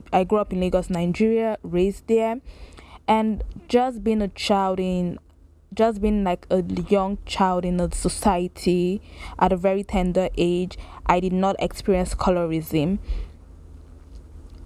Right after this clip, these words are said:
Um, what I would say I experienced was favorism. I repeat, at a very tender age. So, like, kindergarten,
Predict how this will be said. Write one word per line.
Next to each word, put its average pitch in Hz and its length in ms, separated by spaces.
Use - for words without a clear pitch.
Um, 180 480
what 226 220
I 233 120
would 202 200
say 196 360
I 185 140
experienced 185 920
was 185 220
favorism. 175 800
I - 160
repeat, 233 260
at 180 140
a 185 60
very 202 260
tender 185 420
age. 170 200
So, - 240
like, 175 240
kindergarten, 233 1300